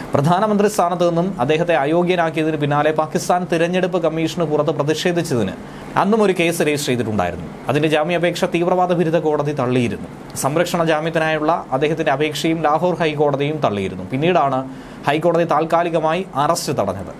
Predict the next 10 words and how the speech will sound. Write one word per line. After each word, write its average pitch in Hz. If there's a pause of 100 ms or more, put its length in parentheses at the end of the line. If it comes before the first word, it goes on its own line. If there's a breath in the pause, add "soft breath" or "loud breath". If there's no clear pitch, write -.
(420 loud breath)
വിദേശത്തു 180
നിന്നും 185
ലഭിക്കുന്ന 170
സമ്മാനങ്ങൾ 170
സൂക്ഷിക്കുന്ന 160
വകുപ്പായിട്ടുള്ള 147 (180)
തെഷാഖാനയിൽ 156
നിന്നും 143 (360 loud breath)
വിലയേറിയ 190 (120)
സമ്മാനങ്ങൾ 151